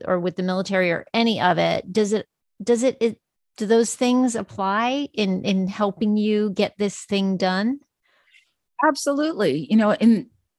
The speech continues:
Speaker 2: in the military, you're given systems. You do this, then you do this. It's a system, right? I'm a systems girl. You show me the steps,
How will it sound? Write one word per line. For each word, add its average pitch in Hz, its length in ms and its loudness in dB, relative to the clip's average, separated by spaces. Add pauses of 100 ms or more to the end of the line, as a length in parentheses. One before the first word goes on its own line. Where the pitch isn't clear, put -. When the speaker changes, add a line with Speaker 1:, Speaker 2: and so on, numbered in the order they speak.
(180)
Speaker 2:
in 240 100 6
the 233 60 6
military, 247 680 4
you're 190 220 -2
given 185 320 -2
systems. - 880 -8 (340)
You 196 100 -2
do 180 200 0
this, 226 760 2
then 170 140 -2
you 160 80 0
do 156 160 -2
this. 202 580 2 (180)
It's 180 160 -4
a 208 60 0
system, 208 640 0 (140)
right? 165 400 2 (300)
I'm 247 140 6
a 262 40 6
systems 240 520 0
girl. 143 420 -2 (300)
You 214 140 4
show 226 340 6
me 247 520 6 (140)
the 226 100 4
steps, 240 680 2